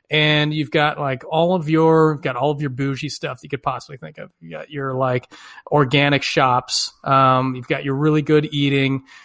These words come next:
Um, you've got, what else?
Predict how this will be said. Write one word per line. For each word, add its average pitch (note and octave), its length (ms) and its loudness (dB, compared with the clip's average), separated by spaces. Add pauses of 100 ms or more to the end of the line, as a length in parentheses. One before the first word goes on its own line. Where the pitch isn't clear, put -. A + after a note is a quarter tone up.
(200)
Um, C#3 800 2
you've C#3+ 340 -8
got, C3+ 480 0 (480)
what C#3 160 -8
else? - 460 -14